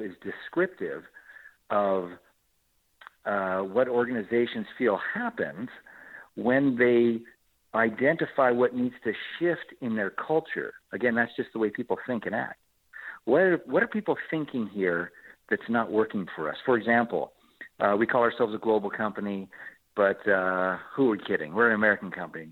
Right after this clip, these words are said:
Decisions are just thrown over the wall, over the pond, and that happens. So if people are believing that over in Asia or Europe or Latin America, um, is that gonna impact the way they interact and perform?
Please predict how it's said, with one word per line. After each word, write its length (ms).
Decisions 420
are 100
just 200
thrown 200
over 160
the 80
wall, 500
over 140
the 100
pond, 400
and 400
that 160
happens. 460
So 100
if 120
people 260
are 80
believing 640
that 300
over 280
in 80
Asia 280
or 220
Europe 460
or 140
Latin 260
America, 500
um, 540
is 140
that 200
gonna 160
impact 520
the 80
way 140
they 260
interact 460
and 120
perform? 520